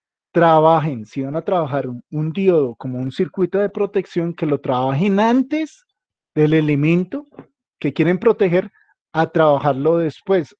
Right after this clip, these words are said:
aunque tengan las mismas características en la gráfica funcionales, ¿sí?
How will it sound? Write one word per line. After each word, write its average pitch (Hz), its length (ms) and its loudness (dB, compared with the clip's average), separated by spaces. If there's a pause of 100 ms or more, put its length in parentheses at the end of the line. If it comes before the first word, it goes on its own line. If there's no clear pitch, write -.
aunque 139 400 -4
tengan 175 400 -4
las 220 200 0
mismas 165 440 -4
características 175 1300 0 (760)
en 139 300 -4
la 123 160 -4
gráfica 147 600 -2
funcionales, 135 880 -8
¿sí? 185 220 -6